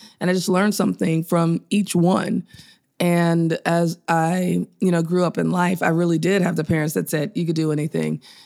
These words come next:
even though I don't, they didn't want me to do everything, right? When I told them I was becoming a cop, they were like, "What? Uh, it's dangerous." I told my dad I was becoming a Marine. Uh, he was a Marine, three tours Vietnam, you know, he's, "Oh, baby,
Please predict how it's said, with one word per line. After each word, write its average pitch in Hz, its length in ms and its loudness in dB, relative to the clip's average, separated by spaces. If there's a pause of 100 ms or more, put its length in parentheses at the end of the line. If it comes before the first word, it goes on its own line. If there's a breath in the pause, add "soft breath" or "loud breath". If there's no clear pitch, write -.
(120)
even 175 220 0
though 165 80 2
I 156 60 2
don't, 160 160 -2 (120)
they 196 80 -2
didn't 160 300 -2
want 185 320 2
me 165 100 2
to 151 80 0
do 151 320 2 (260 soft breath)
everything, 160 840 2
right? 160 260 2
When 165 120 0
I 160 40 0
told 170 200 2
them 180 100 0
I 160 80 2
was 170 100 2
becoming 170 300 4
a - 20 0
cop, - 260 2
they 285 100 -2
were 294 40 -2
like, - 200 -2
"What? 381 360 -2
Uh, 381 360 0
it's 311 260 -4
dangerous." 302 640 -2
I - 120 -12
told 180 180 2
my 160 80 0
dad 165 320 0
I 165 40 -2
was 170 100 -4
becoming 175 220 2
a 160 40 2
Marine. 185 540 4 (520 loud breath)
Uh, 190 160 2
he 214 140 4
was 190 100 4
a 190 40 2
Marine, 185 560 4
three 202 160 2
tours 190 300 2
Vietnam, 175 720 0
you 165 100 2
know, 156 260 0
he's, 170 400 -6 (100)
"Oh, 170 240 -2
baby, 180 540 0